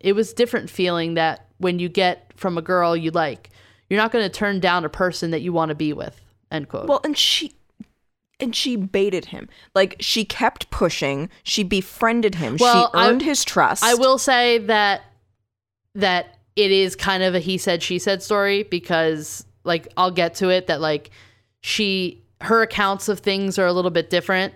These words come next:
Speaker 1: that he just took the money and, like, without being pressured into it. But I will say that if he, if he is, uh, true saying that, like, he kinda confided in her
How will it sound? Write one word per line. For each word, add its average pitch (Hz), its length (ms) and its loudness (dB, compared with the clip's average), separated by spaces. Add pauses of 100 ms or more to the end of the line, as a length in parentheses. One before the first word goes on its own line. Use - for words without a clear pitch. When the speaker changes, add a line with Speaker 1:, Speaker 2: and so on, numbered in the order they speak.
Speaker 1:
that 151 200 -2
he 180 120 -4
just 156 240 -8
took 196 200 -4
the 196 60 -2
money 196 520 -2 (200)
and, 156 560 -4 (160)
like, 156 220 -4
without 156 400 0
being 151 400 -4 (640)
pressured 170 400 -2
into 165 320 -2
it. 175 180 -2 (440)
But 196 260 0 (320)
I 233 120 4
will 262 200 4
say 240 280 2
that 202 280 0 (400)
if 208 280 0
he, 226 640 -4 (840)
if 196 220 2
he 226 240 0
is, 220 300 -2 (180)
uh, 165 260 2
true 214 480 2
saying 180 380 0
that, 160 180 -2
like, 156 200 -2
he 170 580 -6 (1040)
kinda 233 180 0
confided 208 580 2
in 156 160 -2
her 151 460 0